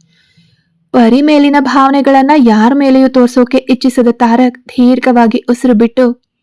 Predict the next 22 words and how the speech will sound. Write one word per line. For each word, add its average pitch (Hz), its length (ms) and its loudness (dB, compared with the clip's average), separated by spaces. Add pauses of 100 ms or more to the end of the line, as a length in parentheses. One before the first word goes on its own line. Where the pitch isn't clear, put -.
(380)
"ಅಮ್ಮ 226 340 2
ಅವರು 247 200 2
ಬಂದ್ರಾ?" 233 680 0
ಅಂತ 262 240 -4
ಕೇಳ್ತಾ, 240 600 -2 (380)
ಲೆಟರನ್ನ 240 540 2 (160)
ಜೇಬ್ನಲ್ಲಿಟ್ಕೊಂಡು 233 1160 0 (100)
ರಕ್ತವನ್ನ 247 560 0
ಕೊಡುವಿ, 240 560 -2 (560)
ಸುಟ್ 254 220 -2
ಹೋಗಿ 262 360 0
ಚರ್ಮ 233 400 0
ಹರಿದು 254 340 0
ಮಾಂಸ 240 440 2
ಕಾಣ್ತಾ 233 380 0
ಇದ್ದ 240 240 0
ಕೈಯನ್ನ 247 540 0
ನೋಡಿದ್ರು 240 640 2 (480)
ಅವನ 294 240 -2
ಕಣ್ಣಲ್ಲಿ 240 680 2
ಯಾವುದೇ 226 380 2
ಭಾವವಿರ್ಲಿಲ್ಲ. 233 840 0